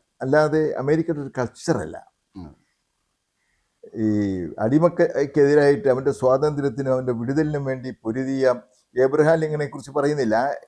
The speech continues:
Speaker 1: ലിങ്കന്റെ അമേരിക്കയെ കുറിച്ച് പറയുന്നില്ല.
Speaker 2: അതെ, അതെ.
Speaker 1: അതുപോലെ അമേരിക്കൻ, ആ, എന്താണ്, ഇമിഗ്രേഷന്റെ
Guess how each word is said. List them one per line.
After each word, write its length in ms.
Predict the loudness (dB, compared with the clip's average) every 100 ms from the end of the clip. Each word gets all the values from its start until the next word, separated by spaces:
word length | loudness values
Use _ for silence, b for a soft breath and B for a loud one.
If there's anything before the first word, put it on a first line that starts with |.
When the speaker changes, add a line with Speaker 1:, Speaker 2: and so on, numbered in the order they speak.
| -6
Speaker 1:
ലിങ്കന്റെ 520 | -4 -4 -2 0 4
അമേരിക്കയെ 400 | 4 4 0 0
കുറിച്ച് 260 | -2 -6 -4
പറയുന്നില്ല. 420 | -2 0 -2 -6
Speaker 2:
അതെ, 180 | -10 -10 -16
അതെ. 160 | -20 -20 _ _ _ 0
Speaker 1:
അതുപോലെ 500 | 2 2 4 2 -2 b b -4
അമേരിക്കൻ, 680 | 0 4 4 4 0 0 -8 -10 -4
ആ, 20 | -2 -2 -4 -8 -14 -12 -6
എന്താണ്, 560 | -4 -2 0 -2 -4 -8
ഇമിഗ്രേഷന്റെ 920 | -4 -2 2 4 2 -2 -2 -2